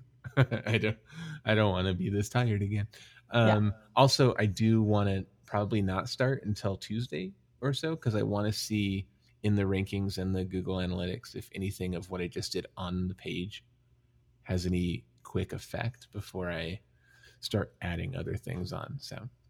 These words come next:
Speaker 1: between
Speaker 2: Cool.
Speaker 1: those two things, that's my goal.
Speaker 2: Excellent.
Speaker 1: How about you?
Speaker 2: I'm gonna reach out to five mamas that I have a pretty good relationship with and ask them if they'd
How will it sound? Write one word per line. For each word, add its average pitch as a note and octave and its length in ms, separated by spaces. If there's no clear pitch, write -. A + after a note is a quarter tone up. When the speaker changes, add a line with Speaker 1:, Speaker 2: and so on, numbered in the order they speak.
Speaker 1:
between - 240
Speaker 2:
Cool. - 20
Speaker 1:
those G#2+ 160
two G2 140
things, F#2+ 380
that's G2+ 200
my F2+ 100
goal. F#2 220
Speaker 2:
Excellent. - 60
Speaker 1:
How B2+ 140
about B2+ 220
you? C3+ 220
Speaker 2:
I'm F#3 100
gonna A3+ 140
reach C4 160
out B3+ 140
to G#3 60
five F#3 320
mamas G3 480
that F3 200
I E3 80
have F3 180
a E3 60
pretty E3+ 220
good E3+ 120
relationship F#3 540
with C#4+ 200
and D#3+ 380
ask - 340
them D3+ 320
if - 180
they'd D3+ 380